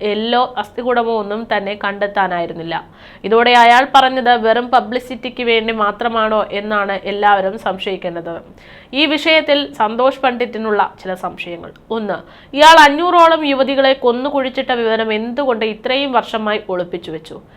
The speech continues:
ഇത് നടന്ന സംഭവം തന്നെയാണോ? രണ്ട്, ഇത്രയും യുവതികളെ കാണാതായെങ്കിൽ എന്തുകൊണ്ടാണ് ഇത്രയും കാലമായി അവരുടെ മാതാപിതാക്കൾ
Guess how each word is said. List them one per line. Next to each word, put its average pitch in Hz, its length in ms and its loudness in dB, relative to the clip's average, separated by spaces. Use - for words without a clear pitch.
ഇത് 214 180 -2
നടന്ന 226 300 2
സംഭവം 214 500 -4
തന്നെയാണോ? 151 420 -10
രണ്ട്, 185 280 -4
ഇത്രയും 339 440 4
യുവതികളെ 285 580 4
കാണാതായെങ്കിൽ 247 960 6
എന്തുകൊണ്ടാണ് 240 680 2
ഇത്രയും 233 580 -2
കാലമായി 220 520 4
അവരുടെ 226 300 0
മാതാപിതാക്കൾ 214 880 -2